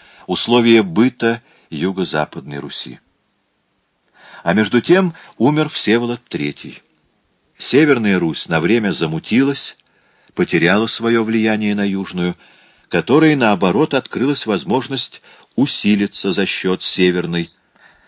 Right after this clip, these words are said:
благодаря доблестям знаменитого своего представителя Мстислава Удалова.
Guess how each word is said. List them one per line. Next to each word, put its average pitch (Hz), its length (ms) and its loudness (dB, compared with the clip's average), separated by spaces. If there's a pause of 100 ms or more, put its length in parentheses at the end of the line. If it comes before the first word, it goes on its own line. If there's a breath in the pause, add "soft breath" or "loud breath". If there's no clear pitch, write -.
(140 soft breath)
благодаря 123 500 2
доблестям 156 640 0
знаменитого 127 640 0
своего 104 420 2
представителя 110 920 -2 (260 soft breath)
Мстислава 85 760 -4
Удалова. 82 680 -6